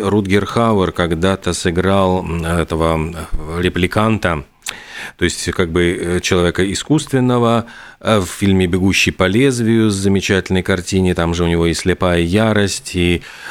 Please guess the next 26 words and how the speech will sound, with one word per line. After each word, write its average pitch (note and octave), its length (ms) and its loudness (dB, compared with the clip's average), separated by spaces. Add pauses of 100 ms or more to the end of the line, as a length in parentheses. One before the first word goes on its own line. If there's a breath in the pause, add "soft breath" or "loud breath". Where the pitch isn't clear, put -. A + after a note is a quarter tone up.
(100)
э, F#2+ 800 2
"Солдаты F2+ 480 -2
королевы" G2+ 760 2
для F#2 180 0
"Оранжевый F#2 480 0
солдат". F2+ 480 -2
Ну, G2 120 0
в A2+ 40 4
общем, A#2 340 0
масса B2+ 460 2
фильмов, B2+ 720 0 (100)
"Турецкие G2+ 440 0
наслаждения", G2+ 680 0
это F#2 140 -2
всё - 160 -12
с-, - 100 -8
у A2+ 80 -4
Поля G2+ 300 2
Верховена, G2+ 580 2
когда F2+ 280 0
ещё F2+ 180 0
в E2 60 -2
голландский F#2 440 0
период E2+ 380 0
он D#2+ 80 -2
снимался. D#2+ 500 0